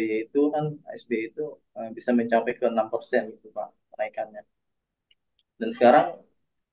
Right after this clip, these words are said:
di era Jokowi ini, dua ribu dua puluh empat ini lima koma sebelas persen stuck di situ. Dan semoga sih harapan kita dengan pemimpin baru ini,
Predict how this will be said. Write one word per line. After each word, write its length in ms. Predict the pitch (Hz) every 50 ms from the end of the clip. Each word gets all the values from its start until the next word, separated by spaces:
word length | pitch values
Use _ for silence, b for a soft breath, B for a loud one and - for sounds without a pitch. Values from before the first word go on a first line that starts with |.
| _ _
di 320 | - 113 113 110 113 107 -
era 400 | 110 113 113 113 113 113 113 113
Jokowi 400 | 117 117 - 120 117 117 117 120
ini, 100 | 139 156 160 -
dua 180 | 117 110 107 107
ribu 140 | 107 - 104
dua 120 | 110 110 104
puluh 40 | 104 -
empat 140 | - - - -
ini 120 | - - 147 139
lima 320 | 123 117 110 107 107 104 - -
koma 240 | 110 113 110 107 107 104
sebelas 240 | - - 113 107 - _
persen 420 | - - - - 110 107 110 107 _ _ _ _ _ _ _ _ _ _ _ _ _ _ _
stuck 300 | _ _ - 127 113 -
di 140 | - 110 104
situ. 460 | - 113 107 - - 143 147 147 - _ _ _ _ _ _ _ _ _ _ -
Dan 160 | - 113 110
semoga 480 | 110 - 120 107 104 107 107 123 147
sih 480 | 156 151 - 156 143 123 104 - - - _ _ _ _ _ _ _ _ _ -
harapan 400 | 117 110 110 107 - 117 113 - -
kita 420 | - - - - - - - - - _ _ _ _ _ _ _ -
dengan 260 | 113 107 107 107 107 107
pemimpin 480 | 110 113 113 113 110 - 120 117 110
baru 240 | 110 110 107 110 110
ini, 380 | 110 113 117 127 143 156 156